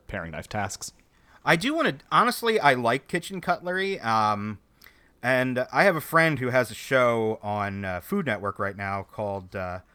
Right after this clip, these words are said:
Speaker 2: what, oh my gosh, what's it called?
Speaker 1: Is it Chef Brian Duffy?
Speaker 2: It's Chef Brian Duffy.
Speaker 1: Of
Speaker 2: Uh,
Speaker 1: Bar
Speaker 2: but
Speaker 1: Rescue
Speaker 2: hi-,
Speaker 1: fame.
Speaker 2: Bar Rescue, he was on Bar Rescue, but his new show is called, oh my God, Opening Night.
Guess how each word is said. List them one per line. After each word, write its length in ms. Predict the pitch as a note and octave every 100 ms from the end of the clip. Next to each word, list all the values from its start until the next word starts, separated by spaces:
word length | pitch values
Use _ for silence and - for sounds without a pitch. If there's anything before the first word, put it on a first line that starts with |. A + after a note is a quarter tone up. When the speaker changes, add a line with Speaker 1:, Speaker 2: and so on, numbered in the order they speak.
| - _ _
Speaker 2:
what, 120 | D3 A2
oh 40 |
my 120 | G#2
gosh, 320 | F2 G2 E2 -
what's 140 | G#2
it 80 | F#2+
called? 300 | G#2 G2+ -
Speaker 1:
Is 120 | -
it 60 | A#2+
Chef 240 | - C3+ -
Brian 200 | B2+ A#2+
Duffy? 280 | B2+ B2 D#3+ -
Speaker 2:
It's 160 | F3 F#3+
Chef 220 | - F#3
Brian 240 | F#3 F3+ F3+
Duffy. 340 | G3+ - F2 - - -
Speaker 1:
Of 140 | C3+ A#2+
Speaker 2:
Uh, 80 |
Speaker 1:
Bar 100 | B2+
Speaker 2:
but 80 | C#3+
Speaker 1:
Rescue 260 | D#3+ D3+ A2+
Speaker 2:
hi-, 60 | A#2+ G#2+
Speaker 1:
fame. 100 | C3 - - -
Speaker 2:
Bar 260 | D3 G#3 A#3
Rescue, 300 | A3 F3+ G#3+
he 40 |
was 100 | G#3+
on 120 | G#3+ F#3
Bar 180 | G#3+
Rescue, 240 | G3+ G3 G3+
but 100 | E3
his 120 | C3
new 160 | D#3 F#3+
show 400 | - F3 D#3 D3+
is 160 | C3
called, 640 | - - D3 C3+ B2+ B2+ A#2+ _ _ - _ _ _ _ _ B2+
oh 40 |
my 100 | A#2
God, 320 | A2+ C3 G#2+ -
Opening 320 | F3 F#3 E3+
Night. 240 | D#3 B2